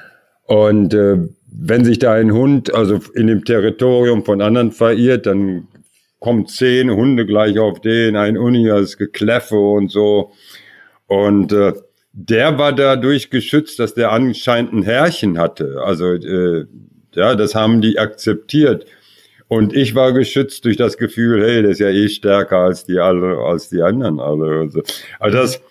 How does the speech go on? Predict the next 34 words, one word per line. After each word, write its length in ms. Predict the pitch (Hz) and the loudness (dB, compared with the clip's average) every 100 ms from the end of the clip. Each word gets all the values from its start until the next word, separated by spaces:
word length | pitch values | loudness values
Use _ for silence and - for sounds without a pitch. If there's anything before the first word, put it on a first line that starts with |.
| _ _ _ | _ _ _
das 220 | 110 110 | -4 -2
ging, 280 | 147 165 160 | 0 2 2
ich 120 | - 90 | 0 0
weiß 300 | 98 156 135 | 0 0 2
es 80 | |
nicht, 180 | 117 113 | 2 2
eine 140 | 107 101 | 2 4
halbe 380 | 107 147 131 | 4 2 2
Stunde, 440 | 120 - 151 165 143 | 0 0 0 2 2
der 140 | 120 | 2
begleitete 720 | 110 107 107 113 147 139 - 123 | 0 0 0 2 2 -2 -2 -2
mich 400 | 123 123 - - _ | 0 -2 -8 -20 _
zu 140 | - 110 | -4 0
dem 180 | 107 | 0
Ashram 460 | 104 120 - 131 127 | 2 0 0 0 2
der 140 | 107 | 0
Goranak 600 | 87 110 117 131 127 123 - | 0 0 2 2 2 -2 -2
Babas, 420 | 123 123 117 - | 0 2 0 -2
da 100 | 92 | -4
musste 320 | 101 101 98 | -4 -6 -4
so 100 | 95 | -2
hoch, 400 | 92 120 131 - _ _ _ _ - | 0 0 0 -4 _ _ _ _ -6
einen 160 | 101 | 0
Weg 240 | 104 104 - | 0 0 0
hoch, 340 | 131 139 - - - - - - - _ - | 0 0 -4 -20 -16 -14 -14 -16 -20 _ -2
und 300 | 104 98 95 | 0 0 -2
Treppen 680 | 135 120 - 123 120 117 | -4 -4 -2 2 2 2
und 180 | 98 90 | 0 0
hoch 280 | 139 139 123 | 2 2 0
und 160 | 110 | -2
so 60 | 113 | -2
und 320 | 110 107 101 | -2 -2 -2
wieder 160 | 107 104 | 0 0
runter. 680 | 95 139 131 131 127 127 | 2 0 2 0 0 -2